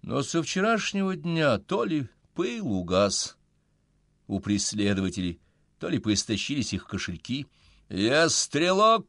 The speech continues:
кричу я, входя в алый туман портала. На меня оглядываются.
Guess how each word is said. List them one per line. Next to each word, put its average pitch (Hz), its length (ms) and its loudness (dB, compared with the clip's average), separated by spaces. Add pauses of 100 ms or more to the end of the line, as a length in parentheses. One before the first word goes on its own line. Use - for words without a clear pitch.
кричу 165 580 -6
я, 139 400 0 (320)
входя 117 400 -2
в 117 60 4
алый 117 220 4
туман 113 440 4
портала. 113 640 4 (320)
На 87 60 -8
меня 87 180 2
оглядываются. 127 960 -2